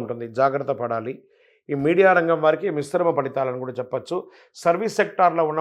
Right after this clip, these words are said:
వాళ్ళకి దినదిన గండంగా కూడా ఒక్కొక్కసారి ఇబ్బంది పడే అవకాశాలు ఉంటుంది. మీకు ఒక పరిహారంగా దీన్ని చెప్పడం జరుగుతున్నాం. ఒక చిన్న పరిహారం చేయండి, శుభ ఫలితాలు పొందుతారు. శని భగవానునికి,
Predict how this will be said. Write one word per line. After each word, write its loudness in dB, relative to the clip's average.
వాళ్ళకి 0
దినదిన 0
గండంగా 0
కూడా 0
ఒక్కొక్కసారి -2
ఇబ్బంది -4
పడే -2
అవకాశాలు -6
ఉంటుంది. -10
మీకు -6
ఒక -6
పరిహారంగా 2
దీన్ని -4
చెప్పడం -8
జరుగుతున్నాం. -10
ఒక -10
చిన్న -2
పరిహారం -2
చేయండి, -8
శుభ 2
ఫలితాలు -2
పొందుతారు. -8
శని -2
భగవానునికి, 0